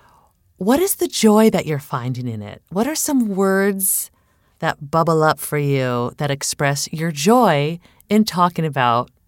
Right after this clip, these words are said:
these topics that some people might think are a little heavier?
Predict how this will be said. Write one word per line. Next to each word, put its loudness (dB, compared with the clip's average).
these -4
topics -2
that -4
some -6
people -6
might -6
think -8
are -4
a -2
little -4
heavier? -8